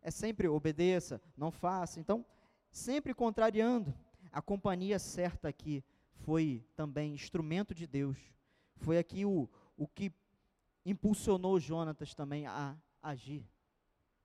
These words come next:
Busque as companhias certas. Isso faz toda a diferença. Cuidado com quem anda do teu lado. Cuidado com quem te aconselha.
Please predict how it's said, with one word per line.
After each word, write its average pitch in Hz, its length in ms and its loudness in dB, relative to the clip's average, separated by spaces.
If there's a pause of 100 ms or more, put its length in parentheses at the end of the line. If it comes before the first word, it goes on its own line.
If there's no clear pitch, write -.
(400)
Busque 180 420 2
as 156 120 -2
companhias 135 580 -6
certas. - 640 -14 (600)
Isso 139 260 -6
faz 143 320 -4
toda 175 240 2
a 165 40 -2
diferença. 135 680 -6 (460)
Cuidado 143 680 0
com 139 160 -10
quem 135 220 -4
anda 127 240 -4
do 120 100 -8
teu 110 180 -10
lado. 104 300 -12 (760)
Cuidado 147 460 2
com 156 120 -10
quem 156 180 -12
te 156 120 -6
aconselha. 135 840 -6